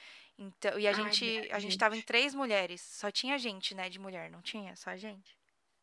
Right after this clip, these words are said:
Speaker 2: É, porque o nosso grupo era todo menina.
Speaker 1: É.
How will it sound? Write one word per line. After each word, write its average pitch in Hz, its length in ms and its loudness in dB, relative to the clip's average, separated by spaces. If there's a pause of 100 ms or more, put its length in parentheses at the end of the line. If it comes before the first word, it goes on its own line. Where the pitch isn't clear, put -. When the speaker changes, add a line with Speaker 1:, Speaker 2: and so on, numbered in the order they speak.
Speaker 2:
É, 294 80 8
porque - 140 6
o 240 60 10
nosso 254 240 8
grupo 269 220 6
era 269 180 8
todo 302 640 10
menina. 214 640 2 (300)
Speaker 1:
É. 208 320 2